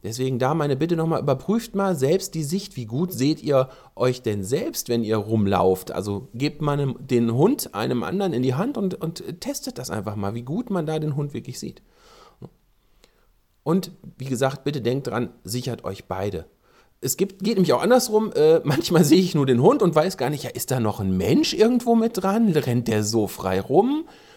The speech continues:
Weil dann zum Beispiel die Leine nicht reflektiert. Das ist auch noch so eine Geschichte. Einfach schauen, dass man sichtbarer wird. Über reflektierende Produkte oder sogar selbstleuchtende.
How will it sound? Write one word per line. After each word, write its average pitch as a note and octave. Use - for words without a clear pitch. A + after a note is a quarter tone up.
Weil B2+
dann C3+
zum C#3
Beispiel C3+
die G#3
Leine F#3+
nicht G#2
reflektiert. -
Das A2+
ist C#3+
auch C#3
noch F2+
so -
eine F2+
Geschichte. F2+
Einfach F3+
schauen, D3+
dass D3+
man C3+
sichtbarer G#2
wird. -
Über G3+
reflektierende F3
Produkte C#3
oder D#3
sogar A#2
selbstleuchtende. E2